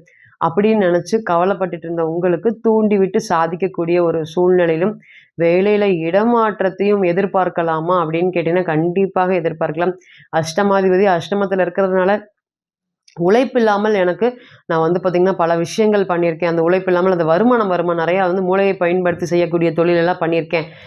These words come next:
அதற்குண்டான வருமானங்கள் எனக்கு அதிர்ஷ்டத்தை நோக்கி பயணிக்கும் போது எதிர்பாராத தன வரவுகள் ஏற்படுமா,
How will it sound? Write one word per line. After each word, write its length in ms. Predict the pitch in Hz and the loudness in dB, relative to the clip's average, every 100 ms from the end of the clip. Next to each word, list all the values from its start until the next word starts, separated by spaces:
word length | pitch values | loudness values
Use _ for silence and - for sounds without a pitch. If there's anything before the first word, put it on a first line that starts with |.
| - | -12
அதற்குண்டான 640 | - 156 180 196 208 220 208 | -4 0 0 0 0 0 0
வருமானங்கள் 720 | 175 175 202 220 202 190 180 180 | 0 0 2 2 2 2 2 2
எனக்கு 240 | 170 160 | 0 0
அதிர்ஷ்டத்தை 500 | 160 175 185 202 190 | 0 -2 -6 -4 0
நோக்கி 300 | 180 185 202 | 2 0 -2
பயணிக்கும் 520 | 175 165 175 175 170 | -2 0 0 0 -2
போது 140 | 165 175 | 0 0
எதிர்பாராத 640 | 170 190 185 185 180 175 | 0 0 0 2 2 -2
தன 240 | 170 160 202 | -2 -2 -2
வரவுகள் 600 | 180 165 226 262 220 180 | 0 0 2 0 2 2
ஏற்படுமா, 640 | 180 196 190 170 170 170 | 0 0 -2 -2 0 -2